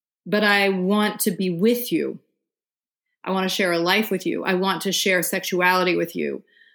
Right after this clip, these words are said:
I want to have a romantic, intimate friendship with you. You know, I only need ten minutes" is a different meaning frame.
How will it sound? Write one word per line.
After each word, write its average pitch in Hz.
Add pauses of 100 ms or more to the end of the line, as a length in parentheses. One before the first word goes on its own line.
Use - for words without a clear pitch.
I 190
want 196
to 196
have 175
a 185
romantic, 185 (220)
intimate 190 (420)
friendship 208
with 156
you. - (640)
You 208
know, 196
I 214
only 220
need 196
ten 202
minutes" 202
is 170
a 190
different 180 (140)
meaning 175
frame. -